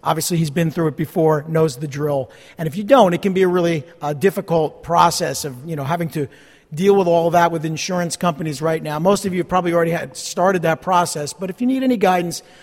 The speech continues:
I just wanted to mention that Landon has, uh, graciously offered his services. So all of the rest of you, listen, if, if you have some needs, if there's things going on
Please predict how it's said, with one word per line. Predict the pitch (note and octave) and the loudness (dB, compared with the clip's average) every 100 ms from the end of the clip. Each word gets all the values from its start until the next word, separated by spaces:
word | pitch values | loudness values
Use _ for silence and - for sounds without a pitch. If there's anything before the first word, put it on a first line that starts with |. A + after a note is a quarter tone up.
| - _ | -20 _
I | E3+ | -8
just | E3 E3 | -6 -4
wanted | F#3 F3 D#3 | -2 -2 -4
to | D#3+ | -4
mention | D3+ C3+ D3+ | -4 -4 -6
that | D3 | -6
Landon | C#3+ C#3+ C#3 C3 | -6 -6 -8 -8
has, | C3+ B2 | -10 -8
uh, | C3 A#2+ - | -8 -8 -4
graciously | D#3 D3 D3 D3 | -2 -2 -8 -6
offered | C#3 C3+ B2 | -6 -6 -8
his | B2 A#2+ | -10 -10
services. | B2+ A#2+ A2+ A2+ | -10 -10 -12 -12
So | - C3 C3 - - - - | -10 -10 -10 -14 -20 -20 0
all | B3+ D4 E4 | 8 8 8
of | C4 | 2
the | |
rest | G#3+ G#3+ - | 4 4 2
of | G#3 | -2
you, | F#3 | -2
listen, | F#3+ G#3 A3+ G3+ | -2 -2 -2 -2
if, | F#3 F3+ - | -2 -4 -2
if | G#3 G3 | -4 -2
you | G3+ G#3 | -2 -2
have | F#3 B3 C#4 | -2 -4 -2
some | - A3 | -2 0
needs, | G3 F3 D3+ | 0 -2 -4
if | D#3 | -4
there's | G3+ - | -4 -4
things | C4+ B3+ G#3+ | -4 -4 -2
going | A#3 G#3+ G#3 | -2 -2 -2
on | F#3 D3 G#2+ | -4 -6 -10